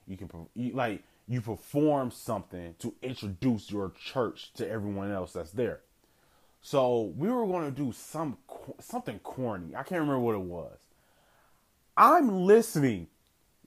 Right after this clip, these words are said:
to, um, the College Dropout. I had it on, on C D in my C D player. And I'm listening to the College Dropout album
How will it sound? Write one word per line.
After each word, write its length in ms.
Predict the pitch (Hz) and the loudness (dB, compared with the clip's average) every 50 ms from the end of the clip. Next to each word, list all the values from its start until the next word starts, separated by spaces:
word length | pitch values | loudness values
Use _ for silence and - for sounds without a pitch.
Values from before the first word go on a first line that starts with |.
| _ _ _ - | _ _ _ -2
to, 440 | - 202 220 220 214 196 175 160 151 - _ _ _ _ _ _ _ _ _ _ _ - | 2 4 6 6 6 4 4 2 -2 -6 _ _ _ _ _ _ _ _ _ _ _ 0
um, 480 | 143 147 143 135 131 127 117 107 98 90 - _ _ _ | 4 6 8 10 10 10 8 6 2 -6 -14 _ _ _
the 120 | - 120 110 | -2 -2 -2
College 480 | - - 170 185 180 170 160 143 127 | 0 6 8 8 8 8 6 4 0
Dropout. 520 | - - 165 170 160 - - 135 123 110 - | 2 6 8 8 8 8 6 4 4 4 2
I 100 | 127 139 | 0 0
had 160 | 160 160 151 | 0 0 0
it 80 | 147 131 | -2 -4
on, 140 | 113 98 - - _ _ - | -6 -8 -12 -18 _ _ -8
on 180 | 123 131 117 | -6 -6 -6
C 380 | 107 - - - - 180 180 170 | -8 -10 -6 -2 2 2 4 4
D 340 | 151 180 175 135 104 92 - _ _ _ _ _ _ _ _ _ - | 4 4 2 2 0 -2 -4 _ _ _ _ _ _ _ _ _ -4
in 120 | 143 151 | -2 0
my 120 | 147 135 | 0 0
C 220 | - - - 156 165 | -2 -2 0 0 2
D 160 | 156 165 143 | 2 2 0
player. 380 | - - 123 104 90 80 69 - _ _ _ _ _ - | 0 -2 -2 -2 -2 -4 -8 -12 _ _ _ _ _ -8
And 120 | 127 143 | -4 -4
I'm 460 | 156 165 170 160 143 127 127 131 143 160 | -2 -2 -2 -2 -4 -4 -4 -4 2 4
listening 520 | 196 220 233 233 - 190 196 202 202 185 | 6 6 6 4 -2 -4 -2 -2 -2 -2
to 140 | - - 196 | -2 -2 0
the 120 | 175 170 160 | 0 0 0
College 320 | - 175 175 170 160 151 | 0 0 0 0 0 -2
Dropout 380 | - 165 151 160 147 143 - - | -4 -2 0 0 0 0 0 0
album 400 | 147 147 139 127 113 104 95 | 2 2 2 2 0 -4 -8